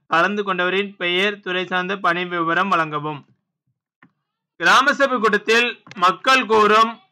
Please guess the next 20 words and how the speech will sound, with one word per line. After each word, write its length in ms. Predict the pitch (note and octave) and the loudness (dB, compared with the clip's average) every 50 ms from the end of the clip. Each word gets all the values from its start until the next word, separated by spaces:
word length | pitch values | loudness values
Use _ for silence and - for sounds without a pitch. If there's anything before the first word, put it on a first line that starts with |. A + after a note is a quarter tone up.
| _ _ _ | _ _ _
கோரிக்கை 580 | - F#3+ G#3 A#3 - A3 F#3+ G#3+ A3 A3+ A#3 | 0 2 2 2 2 2 2 2 4 4 4
மற்றும் 300 | A3+ G#3+ G3+ G3+ G#3 F#3 | 2 0 -4 -6 -8 -12
தீர்மானங்களை 840 | - - G3+ G3+ G3+ G#3 G3+ G3 F#3+ F#3 F3+ F#3 G3 A3 A#3+ B3 - _ _ _ _ _ _ _ _ _ _ _ | -2 0 0 2 4 4 2 2 2 0 0 0 2 0 0 -2 -8 _ _ _ _ _ _ _ _ _ _ _
வட்டார 500 | _ D#3 E3 E3 _ A3+ A#3 B3 B3+ B3+ | _ -2 -2 0 _ 2 4 6 6 6
வளர்ச்சி 360 | B3 A3+ G#3+ A3 A3 G#3+ - A3+ | 6 6 6 4 2 2 2 2
அலுவலர் 420 | G#3+ G#3+ G#3+ G#3+ G#3+ G#3+ G#3+ G#3+ | 2 4 4 2 2 2 0 -2
அவர்கள் 580 | _ F#3 F3 F3 F3+ F3+ F3+ F3 G3+ A3 A3+ G#3+ | _ 0 2 2 2 0 2 2 2 2 2 2
மற்றும் 320 | G3+ G3 - - G3+ F#3+ | -2 -4 -4 -4 -6 -2
மாவட்ட 460 | F3+ F3+ F3+ G3 G#3+ A#3 G3+ - A3 | 2 4 6 6 6 4 2 2 0
ஆட்சியர் 340 | G#3 G3+ G3 F#3 - G3+ G3+ | 0 0 0 -2 -4 -2 0
அவர்களிடம் 1200 | F#3+ F#3 F#3 F#3 F3+ G#3 A3+ A#3 A#3 - _ _ _ _ _ _ _ _ _ - F3+ E3+ F3+ F#3+ F#3 | 0 0 0 0 0 0 0 0 -2 -4 _ _ _ _ _ _ _ _ _ -8 -4 -2 0 2 2
அனுமதி 400 | F#3 F#3+ F3+ G3+ A3+ A3+ A3+ A3+ | 2 2 2 2 -2 -2 -2 -2
பெற்ற 260 | G3+ G#3+ F3+ - G3 | -4 -6 -6 -6 -8
பின்னரே 360 | F3+ F#3+ F3 F3+ F3+ F3+ G#3 A3+ G3+ | -6 -6 -4 -2 -2 0 0 -2 0
தீர்மான 380 | - G3+ G3 G3 G3+ G#3 G#3 | -2 -4 0 2 2 2 0
புஸ்தகத்தில் 500 | G3 F#3 F3+ - - F#3+ F#3 - G#3 G3+ | -2 -4 -10 -10 -12 -14 -4 -4 -2 0
எழுத 300 | G3 F#3 F#3 F#3 G3+ G#3+ | 0 -2 0 2 2 2
வேண்டும் 340 | G#3+ G#3 G#3 G3+ G3 G3+ F#3+ | 2 2 0 0 -2 -4 -4
என்பதை 420 | F#3+ F#3 F3+ F3 F3+ F3+ F3+ G3+ A3 A#3 A#3 - _ _ _ _ _ _ _ _ _ _ _ | -4 -6 -6 -4 -4 -2 0 0 0 0 -2 -8 _ _ _ _ _ _ _ _ _ _ _
காட்டும் 680 | - E3+ F3 F#3 G3+ G#3+ G#3 G3+ _ _ G#3+ A3 A3+ A3+ | 0 4 6 6 6 4 2 0 _ _ 2 2 2 0